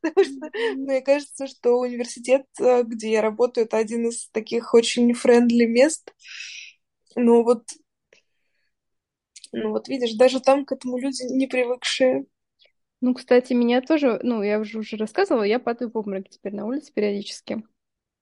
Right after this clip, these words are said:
Speaker 2: Не могу сказать, что это происходит каждый раз, но это происходило, мне кажется, уже раза три точно на улице.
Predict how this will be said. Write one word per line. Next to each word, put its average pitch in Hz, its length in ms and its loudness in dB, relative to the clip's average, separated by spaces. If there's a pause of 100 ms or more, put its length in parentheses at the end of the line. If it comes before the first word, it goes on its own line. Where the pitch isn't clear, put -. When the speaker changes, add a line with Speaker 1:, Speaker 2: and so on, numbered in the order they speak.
(120)
Speaker 2:
Не 247 100 4
могу 247 200 2
сказать, 254 160 -2
что 226 80 0
это 214 60 -8
происходит 214 340 -4
каждый 214 300 -2
раз, 262 320 -2
но 220 120 -6
это 269 120 -6
происходило, 226 580 -4
мне 220 120 -6
кажется, 220 300 -8
уже 214 160 -6
раза 202 240 -4
три 247 500 -6
точно 311 680 -6
на 226 160 -4
улице. 285 520 -4